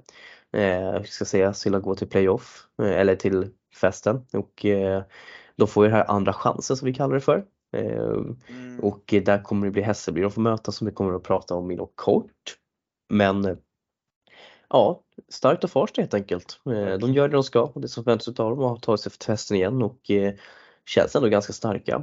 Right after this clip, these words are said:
Speaker 1: Eh, men, eh, vi kan ju, vi kan ju börja med, vi kan ju prata lite Hässelby och Bele, så att vi har Leo med oss här också. Men till att börja med så måste jag ju ställa frågan. Det är alltså straffläggning.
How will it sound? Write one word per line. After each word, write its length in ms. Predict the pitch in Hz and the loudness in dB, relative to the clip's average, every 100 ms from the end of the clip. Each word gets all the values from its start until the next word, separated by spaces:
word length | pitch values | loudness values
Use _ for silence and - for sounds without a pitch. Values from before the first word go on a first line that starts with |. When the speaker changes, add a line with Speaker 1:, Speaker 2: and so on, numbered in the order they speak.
| - _ - 117 | -8 _ -14 -8
Speaker 1:
Eh, 460 | 101 98 95 104 92 107 _ _ - - _ _ _ _ - | -6 -4 -6 -6 -8 -10 _ _ -20 -20 _ _ _ _ -6
men, 380 | 107 107 101 101 | 0 4 4 4
eh, 320 | 101 104 101 104 _ _ _ _ - - | 2 2 0 -4 _ _ _ _ -16 -6
vi 100 | 101 | 0
kan 140 | 117 | 6
ju, 340 | 113 110 107 - | 8 8 4 0
vi 360 | - 90 95 107 | -10 -6 -6 -2
kan 160 | - 127 | 2 4
ju 60 | |
börja 140 | 123 123 | 6 6
med, 200 | 120 110 | 6 4
vi 140 | 104 117 | 0 0
kan 120 | 123 | 0
ju 80 | 120 | 0
prata 220 | 107 135 | 0 0
lite 200 | 151 107 | -2 -4
Hässelby 600 | 110 107 - 95 90 90 | -6 -6 -6 -4 -2 -4
och 80 | - - | -6 -4
Bele, 260 | 82 - | -4 -4
så 100 | - | -6
att 80 | - | -2
vi 40 | |
har 100 | 92 | 0
Leo 260 | 90 87 90 | 2 0 0
med 200 | 131 85 | 2 2
oss 140 | 113 | 2
här 100 | - | 0
också. 240 | - - 95 | -2 -2 -2
Men 260 | 95 95 - - - _ - | -2 -4 -8 -20 -20 _ -2
till 120 | 107 | 2
att 40 | 113 | 4
börja 140 | 131 | 6
med 120 | 98 | 4
så 100 | - | 0
måste 280 | 98 - - | -6 -4 -4
jag 100 | - | -2
ju 240 | - - - | -2 -6 -8
ställa 300 | - 90 90 | -2 0 0
frågan. 360 | - - 57 | -4 -4 2
Det 80 | 104 | 4
är 40 | |
alltså 300 | 95 - 87 - _ _ _ _ - | 4 2 -2 -2 _ _ _ _ -14
straffläggning. 680 | - 104 - 95 73 - | 0 0 0 -2 -2 -6